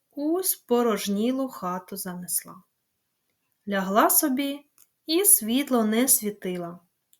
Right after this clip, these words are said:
Торкнулась черевичків перед сном, і осінь їй тихенько опустила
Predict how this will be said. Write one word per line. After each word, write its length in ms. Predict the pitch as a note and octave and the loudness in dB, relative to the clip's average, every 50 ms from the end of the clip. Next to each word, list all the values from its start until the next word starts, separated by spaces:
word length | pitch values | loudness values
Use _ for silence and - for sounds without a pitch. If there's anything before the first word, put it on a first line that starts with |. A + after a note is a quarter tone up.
| _ _ _ | _ _ _
Торкнулась 640 | - G#3 G#3+ - - E4 G4+ F#4+ D#4+ B3+ A3 - - | -10 -8 -8 -8 -6 -4 -2 0 0 0 -2 -4 -4
черевичків 760 | - B3+ B3+ C4+ C4+ C4 A#3+ G3+ G#3+ - - - F#3 F#3 | -2 0 0 2 0 0 0 -2 -2 -4 -6 -10 -10 -10
перед 220 | - G#3+ A3+ B3 B3 | -8 -6 -6 -4 -4
сном, 360 | - - G#3+ F#3 E3+ E3+ F3 - _ _ _ _ _ _ _ _ _ - | -4 -4 -6 -6 -8 -8 -12 -16 _ _ _ _ _ _ _ _ _ -8
і 140 | A3 G#3 G3+ | -4 -4 -2
осінь 540 | G3+ A3 C4 D#4 E4 - - D#4 D4+ C#4+ | -2 0 0 -2 -2 -2 -4 -6 -6 -6
їй 160 | C#4+ C#4 C#4 C#4 | -4 -6 -6 -8
тихенько 840 | - - G3 F#3 - - C4+ D4 E4+ F#4+ G4+ G#4 G#4 - E4 D4+ | -8 -10 -12 -12 -8 -6 -4 -4 -4 -4 -6 -6 -6 -6 -6 -4
опустила 800 | D4+ D4 D4+ C#4+ C#4 - - - - A3 G#3+ G#3+ G3+ G3 G3+ G3+ | -4 -6 -6 -8 -8 -8 -8 -6 -6 -6 -4 -4 -4 -6 -6 -8